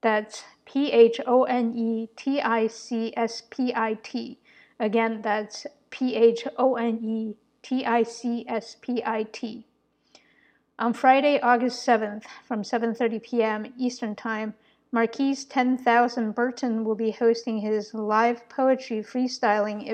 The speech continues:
via Instagram Live at Ten Thousand Poetry. Again, that's Ten Thousand Poetry with ten thousand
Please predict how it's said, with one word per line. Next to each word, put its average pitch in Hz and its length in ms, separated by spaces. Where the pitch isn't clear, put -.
via 226 360
Instagram 208 680
Live 196 460
at 220 200
Ten 240 320
Thousand 220 600
Poetry. 220 760
Again, 226 380
that's 202 380
Ten 247 380
Thousand 220 520
Poetry 208 840
with 202 140
ten 214 320
thousand 202 640